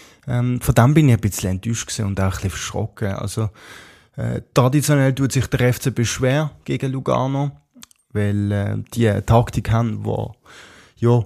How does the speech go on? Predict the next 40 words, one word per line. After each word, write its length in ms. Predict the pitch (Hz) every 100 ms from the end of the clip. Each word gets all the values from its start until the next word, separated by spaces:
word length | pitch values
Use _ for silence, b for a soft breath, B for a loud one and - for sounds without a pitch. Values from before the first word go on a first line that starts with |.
| -
dem 120 | 120
F 180 | 120 -
C 140 | -
B 280 | 117 123 123
in 120 | 120
der 80 | 117
Art 180 | 104 117
und 160 | 110 113
Weise, 180 | 113
wie 120 | 117 113
er 240 | 123 135
spielt, 480 | - 135 123 123 -
äh, 240 | - - -
oftmals 520 | - 120 - 139 123 139
nicht 160 | -
so 100 | 170
gelegen 440 | 151 147 139 143 139
kommt. 460 | - 143 151 - - B B B B -
Für 220 | - -
einmal 340 | 123 160 147
habe 100 | 135
ich 60 | 127
jetzt 140 | 120
das 40 | -
Gefühl 340 | - 123 127
gehabt, 420 | - 117 110 104 - _ _ - 101
äh, 260 | 98 98
von 200 | - -
Lugano 440 | 117 120 117 131 131
ist 120 | 117
nicht 280 | 143 139 -
allzu 340 | 135 143 147
viel 320 | - 139 135
gekommen. 500 | 131 - 131 135 131 123
Natürlich 640 | 110 113 127 131 135 117 -
der 260 | 123 123
freie 320 | - 135 135
Aus-, 280 | 139 139 -
Ausfall 500 | 151 135 - 135 131
von 420 | 123 - 127 123